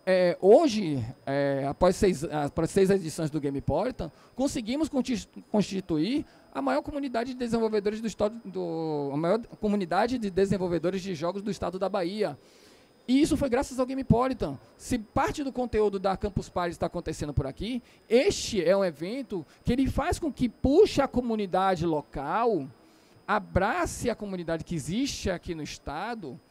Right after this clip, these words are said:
pra poder prover essas experiências. Isso aqui não é uma Campus Party que tá vindo lá de São Paulo, com conteúdo todo de São Paulo, encaixada por aqui,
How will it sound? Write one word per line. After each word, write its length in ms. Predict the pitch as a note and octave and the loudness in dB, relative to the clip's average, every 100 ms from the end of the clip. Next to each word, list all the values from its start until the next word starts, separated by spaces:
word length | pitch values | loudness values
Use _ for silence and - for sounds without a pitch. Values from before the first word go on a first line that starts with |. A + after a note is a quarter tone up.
| _ _ _ _ - | _ _ _ _ -4
pra 140 | C4+ | -2
poder 240 | C#4+ B3+ | 0 0
prover 400 | C4 D4 G#3 B3+ | 2 2 2 0
essas 260 | D#4+ D#4+ C4 | 0 -2 -6
experiências. 720 | C4+ C4+ B3+ A#3 B3 A3 E3 | -4 -2 0 0 -2 -2 -6
Isso 160 | F#3 A#3+ | -4 -4
aqui 200 | B3 D4+ | -4 -2
não 120 | C#4+ | 0
é 60 | |
uma 140 | D4+ D#4+ | 2 0
Campus 380 | C#4 B3+ A3+ - | 0 0 -4 -2
Party 320 | G#3+ G#3 A3 | -2 0 -2
que 100 | A3+ | -4
tá 180 | - G3 | -6 -6
vindo 280 | E3+ G3+ | -6 -4
lá 180 | F3 F3 | -4 -4
de 160 | A#3 F#3+ | -6 -2
São 160 | G3+ | -2
Paulo, 380 | F#3 F3+ F3 G#3 | -2 -2 2 0
com 100 | A3 | -2
conteúdo 460 | G3 G3 F#3 F3 E3 | -6 -6 -2 -2 2
todo 320 | - G3+ F#3 | 8 8 8
de 100 | F3 | 0
São 160 | - G3 | -6 -4
Paulo, 360 | F#3+ F#3 A3 | 0 0 0
encaixada 680 | B3 B3 A3+ A3+ G#3 F#3+ F#3+ | -2 -4 -4 -4 -4 -4 -4
por 160 | G3+ G#3 | -2 -2
aqui, 420 | G#3 - A3+ | -4 -6 -6